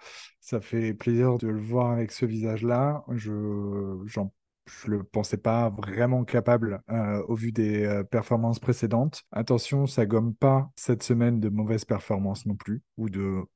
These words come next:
très moyennes performances. Ça gomme pas, euh, cette semaine de marasme offensif. Je vais pas m'emballer, mais concrètement, on sent qu'il était beaucoup plus à l'aise,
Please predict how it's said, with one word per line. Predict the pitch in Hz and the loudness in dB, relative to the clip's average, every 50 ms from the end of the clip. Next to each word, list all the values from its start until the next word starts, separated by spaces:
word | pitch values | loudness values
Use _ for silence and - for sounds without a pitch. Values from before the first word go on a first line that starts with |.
| _ | _
très | - - - 110 | -4 -2 0 2
moyennes | 104 107 107 107 101 101 | 2 4 4 2 2 2
performances. | - 110 98 - - 104 98 98 101 127 131 - - - | 0 -2 -2 -2 -2 0 0 0 0 0 -2 -4 -8 -14
Ça | - - - - - - 107 101 101 98 98 101 101 | -14 -14 -14 -10 -6 -2 -2 0 0 0 0 -2 -2
gomme | 95 110 104 104 98 | -2 -2 -2 -2 0
pas, | - 113 113 120 120 113 107 | 2 4 4 6 6 4 4
euh, | 104 101 101 98 95 95 95 | 2 0 0 0 0 -2 -2
cette | 98 - - 117 104 - | -4 -4 -4 -4 -2 -2
semaine | - 117 117 117 117 | 0 0 0 2 2
de | 110 107 | 2 0
marasme | 104 107 113 113 113 110 113 113 - - 113 107 107 104 98 - | 0 2 2 2 2 0 0 -2 -2 -2 -2 0 0 0 -2 -2
offensif. | - 131 123 - 120 113 - - - 131 131 - - - _ _ - | -2 -2 -2 -2 -2 -4 -2 -2 -2 -2 -2 -4 -10 -18 _ _ -4
Je | - - | 0 2
vais | 117 - | 2 4
pas | - 135 | 6 6
m'emballer, | 139 139 135 131 120 123 131 | 6 6 6 6 6 6 4
mais | 139 135 120 - - - | 4 2 2 0 -4 -6
concrètement, | - 139 127 - 131 127 127 131 131 131 135 139 139 139 131 - | -4 -4 0 2 0 0 2 2 2 4 4 4 2 0 -2 -4
on | 117 113 113 113 113 110 | -4 -4 -2 -2 -2 -4
sent | 107 - - 127 120 | -4 -4 -2 -2 -2
qu'il | - - 107 107 | -2 -2 -4 -4
était | 101 - 107 101 | -2 0 -2 0
beaucoup | 107 120 123 - - | 2 2 2 2 0
plus | - - 131 123 127 | -6 -2 0 2 4
à | 117 | 4
l'aise, | 117 117 131 139 131 139 127 | 4 4 4 4 4 2 0